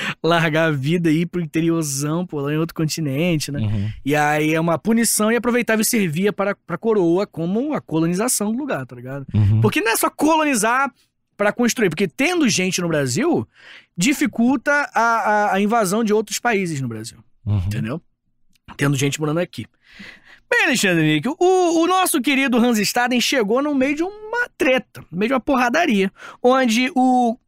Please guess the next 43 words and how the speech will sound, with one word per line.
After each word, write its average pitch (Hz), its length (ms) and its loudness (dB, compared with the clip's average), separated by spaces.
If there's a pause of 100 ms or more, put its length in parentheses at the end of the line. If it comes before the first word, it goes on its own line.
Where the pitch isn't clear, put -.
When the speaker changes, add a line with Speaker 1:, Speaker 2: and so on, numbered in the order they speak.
(140)
Speaker 1:
governador 233 500 2
de 247 120 0
Pernambuco, 196 580 2
né, 143 180 0
na, 117 180 -4
na 123 140 -2
época, 175 400 -2 (220)
era 170 160 2
o 170 60 2
Duarte 151 460 0
Coelho, 208 480 0 (140)
estava 262 300 -2
enfrentando 233 480 0
uma 294 100 0
revolta 247 560 0
dos 302 180 0
povos 269 320 2
nativos. 320 600 -2 (720)
Dos 127 140 -2
povos 214 340 2 (100)
caetés, 269 760 0 (320)
que 294 100 -2
falaram, 226 460 0
tipo - 140 -4
assim, 220 140 0
<laughs> - 0 -
"Não 262 80 0
vou 359 240 -2
deixar 127 220 -2
esses 123 200 -4
portugueses 131 500 -6
arrombados 127 480 -4 (300)
tomar 247 180 -2
minha 147 140 -2
terra." 139 320 -2 (240)
E 294 100 -2
caíram 220 320 -2
na 135 100 -2
porrada, 226 400 -2
tá 120 80 -10
ligado, 113 300 -12
com - 80 -18
eles. - 300 -12